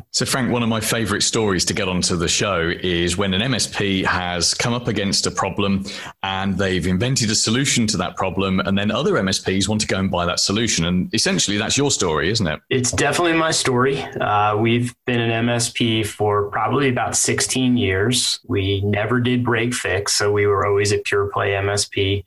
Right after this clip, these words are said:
Speaker 2: generating M R R, only working with clients who were paying us something every month. And the story really, uh, starts in two thousand and twelve.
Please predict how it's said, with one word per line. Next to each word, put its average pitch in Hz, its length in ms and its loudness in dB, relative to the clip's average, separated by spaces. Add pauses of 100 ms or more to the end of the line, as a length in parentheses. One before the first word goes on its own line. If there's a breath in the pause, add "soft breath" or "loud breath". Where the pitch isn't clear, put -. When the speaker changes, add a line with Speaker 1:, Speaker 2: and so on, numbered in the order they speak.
Speaker 2:
generating 104 460 0
M 101 160 0
R 107 160 2
R, 101 280 2
only 101 460 2
working 101 340 0
with 101 200 0
clients 95 520 0
who 98 240 0
were 98 180 0
paying 101 340 0
us 107 180 0
something 101 360 0
every 101 240 0
month. 98 360 0 (160)
And 101 460 -2
the 120 120 2
story 135 480 2
really, 117 580 2
uh, 104 360 2
starts 123 640 -2
in 104 600 0
two 117 220 0
thousand 110 440 0
and 92 120 -4
twelve. 101 640 0